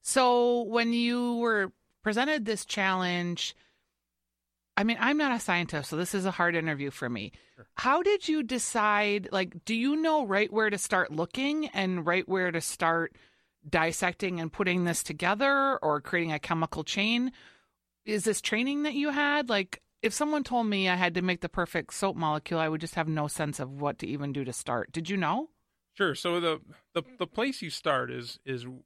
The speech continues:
Speaker 2: what do we have right now? Because all of these problems have existing solutions. The question that we have is,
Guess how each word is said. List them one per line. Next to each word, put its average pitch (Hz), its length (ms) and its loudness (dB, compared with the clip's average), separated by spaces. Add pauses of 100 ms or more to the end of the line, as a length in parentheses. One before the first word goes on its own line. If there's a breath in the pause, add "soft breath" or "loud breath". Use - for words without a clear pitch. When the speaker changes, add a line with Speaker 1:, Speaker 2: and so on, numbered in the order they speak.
(160)
Speaker 2:
what 180 100 2
do 190 60 0
we 175 80 -2
have 143 200 -4
right 123 180 -4
now? 123 140 -8 (280)
Because 151 220 -4
all 185 280 2
of 196 100 -6
these 151 180 -6
problems 131 500 -2
have 127 340 -4
existing 131 600 -8
solutions. 123 560 -12
The 127 80 -12
question 143 460 -4
that 123 120 -4
we 120 120 -10
have 139 260 -4
is, 117 180 -12